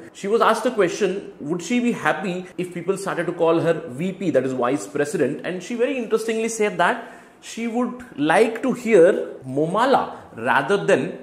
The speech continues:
V P. Momala is a name which, uh, children of Doug Emhoff call Kamala. It's a mixture of mom plus Kamala Momala. Very interesting story. Apart from that, her political journey began in two thousand sixteen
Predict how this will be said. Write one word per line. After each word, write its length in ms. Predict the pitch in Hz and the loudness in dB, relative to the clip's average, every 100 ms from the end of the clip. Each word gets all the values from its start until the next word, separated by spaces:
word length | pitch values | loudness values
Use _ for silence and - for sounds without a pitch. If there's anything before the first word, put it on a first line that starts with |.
| - | -12
V 240 | 123 220 | -4 -4
P. 260 | 226 123 - - - _ - | -4 -8 -10 -20 -20 _ -10
Momala 640 | 127 143 156 175 190 165 - - - | -4 -2 0 0 -2 -8 -16 -20 -8
is 480 | 156 156 - - - _ - | -4 -4 -4 -12 -18 _ -2
a 80 | 151 | 0
name 600 | 151 180 147 175 - - | 0 0 0 -2 -8 -14
which, 340 | 131 156 156 156 | -2 -2 0 0
uh, 260 | 127 127 - - - | 2 2 -2 -16 -4
children 340 | - 175 196 | 0 2 2
of 140 | 196 131 | 2 2
Doug 260 | 156 160 | 0 0
Emhoff 360 | 139 143 165 - | -4 -2 -2 -2
call 320 | 143 147 151 139 - | 0 2 0 -4 -6
Kamala. 500 | 113 123 151 214 - - | -4 -2 -2 -2 -8 -14
It's 320 | - - - - | -12 -12 -14 -14
a 60 | 131 | -8
mixture 360 | 131 131 165 | -8 -4 0
of 160 | 151 147 | 0 0
mom 440 | 120 127 139 147 135 | -2 0 0 -2 -4
plus 220 | 127 - | -4 -4
Kamala 460 | 113 107 120 120 - 101 | -6 -4 -4 -4 -8 -10
Momala. 480 | 101 104 110 104 - | -6 -4 -4 -4 0
Very 200 | 143 147 | 0 0
interesting 480 | - 151 - 147 | -4 -4 -4 -8
story. 380 | 147 131 117 - - | -6 -6 -4 -4 -6
Apart 320 | 104 156 190 | 0 2 2
from 160 | 214 | -2
that, 260 | 196 196 196 | -2 -4 -4
her 100 | 165 | -6
political 480 | - 165 180 - 202 | 2 2 2 0 0
journey 260 | 156 180 185 | 0 -2 -2
began 400 | 131 156 180 202 | 0 0 2 0
in 260 | 185 175 208 | -6 -8 -6
two 160 | 226 | -6
thousand 340 | 226 160 156 175 | -2 -2 -2 -6
sixteen 520 | 147 - - 175 | -10 -14 -10 -10